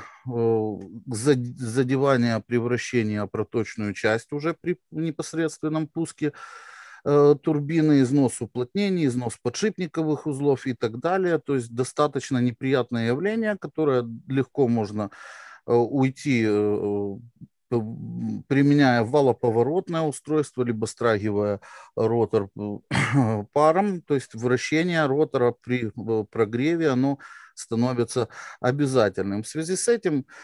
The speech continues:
э, был, э, проведен инструктаж, э, операторов, э, цеха и доработаны инструкции по пуску паровых турбин. Э, следующий эпизод касается <clears throat> расцентровки.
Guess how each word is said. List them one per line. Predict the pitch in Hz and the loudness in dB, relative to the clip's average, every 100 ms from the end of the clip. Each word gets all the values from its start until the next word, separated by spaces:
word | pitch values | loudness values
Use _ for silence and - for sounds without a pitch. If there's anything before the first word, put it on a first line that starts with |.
| - - - | -20 -18 -2
э, | 120 123 | 2 4
был, | 123 127 147 156 139 127 117 117 110 | 2 2 4 4 4 4 6 6 4
э, | |
проведен | - 147 143 143 120 120 123 | 2 2 4 2 4 2 2
инструктаж, | 113 - 131 - 127 113 - - - | -2 -6 -8 0 2 2 0 -10 -2
э, | 113 110 107 98 - - - _ - - | 2 2 2 -2 -10 -20 -20 _ -8 -4
операторов, | 120 135 117 113 110 151 185 - - | 2 4 6 4 2 0 0 -4 -6
э, | 196 190 190 185 - | -2 0 2 0 -2
цеха | - 190 - 180 - - - - _ - | -4 -4 -2 -6 -8 -20 -20 -20 _ -6
и | 202 240 | -4 -2
доработаны | 180 160 147 175 190 156 139 | 2 2 4 2 2 2 2
инструкции | 127 - 170 180 - 151 135 | 2 0 -4 -4 -4 -2 -2
по | 120 147 160 | -2 -4 -4
пуску | - 135 143 - 131 | -6 -12 -12 -12 -2
паровых | 113 113 110 127 - | 2 2 2 -2 -4
турбин. | 131 123 113 101 95 - - - - _ | -4 -4 -2 -4 -6 -12 -20 -20 -20 _
Э, | 117 117 120 | 0 2 0
следующий | - 208 190 196 - 175 | 2 0 2 -2 -2 -2
эпизод | 151 170 160 208 214 _ | -2 -4 0 2 0 _
касается | 147 - 151 156 143 - 143 139 _ - | -8 -2 2 2 2 0 -2 -2 _ -4
<clears throat> | 135 135 135 | 0 0 2
расцентровки. | 127 147 - 156 139 135 135 120 - 170 | 2 0 0 -2 0 2 2 0 -4 -10